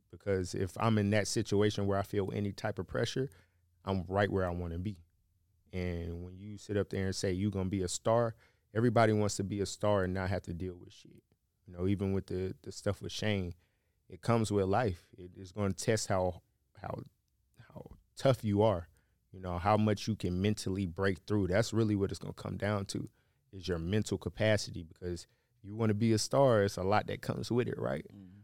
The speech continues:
Speaker 1: Well, this is part of the game. So the pressure is just part of the game. It's just part of what come with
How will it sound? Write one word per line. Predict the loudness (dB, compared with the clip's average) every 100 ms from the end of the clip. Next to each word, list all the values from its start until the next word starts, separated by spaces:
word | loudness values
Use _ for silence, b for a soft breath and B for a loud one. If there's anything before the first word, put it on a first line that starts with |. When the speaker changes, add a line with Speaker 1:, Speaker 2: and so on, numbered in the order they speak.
| _ -2
Speaker 1:
Well, | 0 2
this | 0 -4
is | -6 -6
part | -2 0
of | 0
the |
game. | 0 0 -2 -6 _ _ _ _
So | -4 -2
the | -2
pressure | 0 0 0
is | -4
just | -6 -8
part | -8 -6
of | -4
the |
game. | -4 -4 -4 -8 -14 _ -20
It's | -20
just | -20 _
part | -6 -4
of | -6 -10 _ _ _ _
what | -4 -2
come | 0 0 2
with | 0